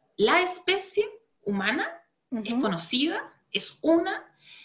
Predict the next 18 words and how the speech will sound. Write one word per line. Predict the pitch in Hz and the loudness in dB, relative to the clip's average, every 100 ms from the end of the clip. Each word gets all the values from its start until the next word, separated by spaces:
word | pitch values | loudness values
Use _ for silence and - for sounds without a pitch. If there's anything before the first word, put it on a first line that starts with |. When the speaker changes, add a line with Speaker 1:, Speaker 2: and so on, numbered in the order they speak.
| _ | _
Speaker 1:
y | 214 | -2
además | 240 233 233 294 339 - - | 2 2 2 0 -2 -10 -12
existe | 247 - 285 - | -14 -4 -4 0
mucha | 285 285 285 | 0 0 -2
experiencia | 311 - 277 269 277 294 | -6 -4 -4 -2 -2 -2
internacional | 269 262 262 240 247 | -2 -2 -2 -2 -2
respecto | 262 254 - 262 - | -4 -8 -8 -10 -4
al | 247 | -4
riesgo | 208 214 254 294 262 285 | -4 -4 -2 -2 -4 -8
que | 254 | -8
genera | - 214 208 226 302 | -8 -4 -2 0 0
en | 302 | 0
la | 294 | -2
salud | 240 233 | -4 -4
humana | 240 240 226 247 277 | -2 -2 0 0 -2
la | 269 | -4
contaminación | 262 262 247 233 226 - 226 | -4 -4 -2 -2 -4 -6 -6
atmosférica. | 214 190 - 80 - - | -6 -6 -10 -16 -18 -20